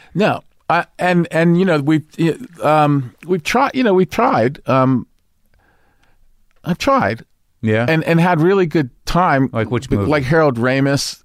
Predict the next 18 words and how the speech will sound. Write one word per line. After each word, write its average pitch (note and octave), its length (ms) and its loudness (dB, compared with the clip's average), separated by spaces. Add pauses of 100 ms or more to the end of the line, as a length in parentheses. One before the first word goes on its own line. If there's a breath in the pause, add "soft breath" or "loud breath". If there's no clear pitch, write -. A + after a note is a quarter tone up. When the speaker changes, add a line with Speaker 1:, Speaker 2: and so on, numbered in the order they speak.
(120)
Speaker 1:
brought A#2 300 0
me B2 180 2
in A#2+ 180 0
to - 140 -8
do, A2+ 360 2
um, G2+ 320 0 (260)
f-, - 80 -20
uh, A2+ 140 -2
Stuart - 380 -2 (240)
Smalley. G#2+ 480 0
Speaker 2:
Oh, A#2+ 120 -2
yeah, A2 180 0
yeah, F#2+ 160 -2
yeah. E2+ 240 -6
Speaker 1:
Yeah. G2+ 140 -6
Speaker 2:
The F#2+ 200 -2
Franken's A2+ 440 -4
movie? B2+ 260 -6